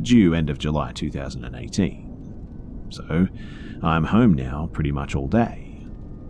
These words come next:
But the house felt just so different than just being home on evenings and weekends too. It felt like a, a heaviness was there, and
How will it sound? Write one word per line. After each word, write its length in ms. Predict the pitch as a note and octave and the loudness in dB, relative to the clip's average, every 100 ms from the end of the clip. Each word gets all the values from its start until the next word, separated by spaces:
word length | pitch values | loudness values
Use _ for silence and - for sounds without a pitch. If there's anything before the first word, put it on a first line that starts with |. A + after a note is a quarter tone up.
| - - - | -12 -12 -8
But 140 | - | 0
the 100 | B2 | 2
house 260 | B2+ F3 - | 2 0 -2
felt 300 | - C3 - | 2 2 4
just 320 | G2 F#2 - | 2 2 0
so 320 | - - B2 | -6 2 4
different 460 | G#2+ G2+ - C#2+ B1 | 6 4 2 -2 -2
than 160 | C#2+ | -2
just 180 | E2 - | -2 0
being 200 | E2+ D#2+ | 2 2
home 220 | C#2 D#2+ | 0 0
on 100 | C2+ | 4
evenings 420 | D#2+ F2+ C#2+ C2+ D2 | 6 6 4 -2 -4
and 100 | C#2 | 0
weekends 540 | F2 E2 C#2 B1 - | 2 2 -2 -6 -6
too. 300 | - F#2 - - - - - - - - - | -2 -2 -2 -8 -10 -12 -14 -14 -14 -12 -8
It 140 | G2 B2 | -4 0
felt 220 | - C3 | 2 2
like 200 | E3+ - | 2 4
a, 220 | G#2+ D#2+ - - - - - | 4 4 0 -10 -12 -10 -6
a 80 | - | -4
heaviness 560 | - A2+ A2 D#2 C2 - | 2 4 6 6 2 -6
was 160 | C#2+ | -6
there, 300 | - C#2 D#2+ | -4 -4 -4
and 240 | D#2 C#2 | -4 -6